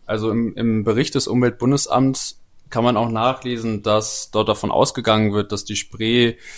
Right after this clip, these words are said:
wenn die Pumpen stoppen, ähm, im Sommer auch mal trocken fallen kann. Also die Spree, wie wir sie jetzt kennen, wird dann eigentlich nicht mehr existieren. Und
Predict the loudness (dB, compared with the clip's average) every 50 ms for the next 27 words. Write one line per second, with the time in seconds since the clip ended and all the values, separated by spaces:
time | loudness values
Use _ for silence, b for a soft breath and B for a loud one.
0 | B B B B B -2 2 4 6 6 4 4 2 2 4 4 2 0 0 0
1 | 0 0 0 2 0 0 0 0 -2 -4 -4 -2 0 0 -2 -2 0 -2 0 2
2 | 4 4 6 6 6 6 4 4 2 2 2 4 4 6 4 4 2 0 -4 -4
3 | -4 -2 0 -2 -4 -4 -2 -2 0 0 0 -2 -4 -4 -2 0 0 0 -2 -6
4 | -6 -6 -4 -4 -4 -4 -6 -6 -6 -4 -2 -2 0 0 0 0 -2 -2 -4 -4
5 | -4 -2 0 0 0 0 0 -4 -6 -2 0 2 4 4 4 2 0 -2 b b
6 | b b b b b -4 0 0 0 2 2 0 0 0 -2 -2 -2 -2 -2 -4
7 | -4 -4 -2 -2 -2 -2 -4 -4 -6 -6 -8 -6 -6 -4 -2 0 0 0 -2 -2
8 | -6 -8 _ -8 -6 -4 -4 -6 -6